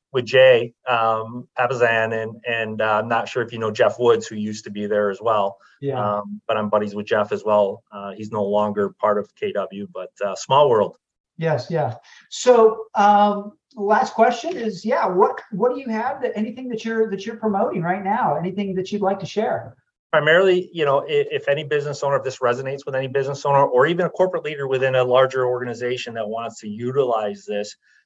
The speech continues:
Speaker 1: um, feel free to reach out to me at R J at R J Grimshaw dot com. Uh, I answer all my emails personally, or go to my website. I'm always updating in terms of articles, blogs. I'm also working on a book that will hopefully be out by the end of this year on
Speaker 2: Great.
Speaker 1: entrepreneurship,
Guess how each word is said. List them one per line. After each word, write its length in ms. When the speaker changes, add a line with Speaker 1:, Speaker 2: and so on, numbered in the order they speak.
Speaker 1:
um, 220
feel 140
free 180
to 80
reach 220
out 180
to 140
me 120
at 160
R 200
J 340
at 180
R 140
J 220
Grimshaw 400
dot 280
com. 320
Uh, 260
I 120
answer 420
all 160
my 140
emails 360
personally, 520
or 160
go 80
to 80
my 100
website. 560
I'm 80
always 320
updating 580
in 80
terms 260
of 120
articles, 420
blogs. 580
I'm 100
also 280
working 420
on 240
a 240
book 260
that 200
will 140
hopefully 320
be 140
out 160
by 140
the 140
end 120
of 60
this 260
year 400
on 140
Speaker 2:
Great. 180
Speaker 1:
entrepreneurship, 840